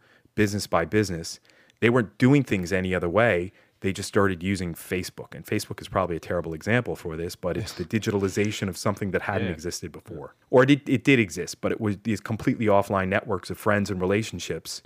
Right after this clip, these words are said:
Speaker 1: between people and between people and businesses that then got all networked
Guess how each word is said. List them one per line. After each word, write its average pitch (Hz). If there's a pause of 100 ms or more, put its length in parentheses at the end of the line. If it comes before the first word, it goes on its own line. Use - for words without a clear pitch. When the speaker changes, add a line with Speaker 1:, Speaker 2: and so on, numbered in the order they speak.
(100)
Speaker 1:
between 95 (200)
people 139
and 104
between 98
people 95
and 90
businesses 85 (420)
that 92
then 95
got 87
all 92 (320)
networked 95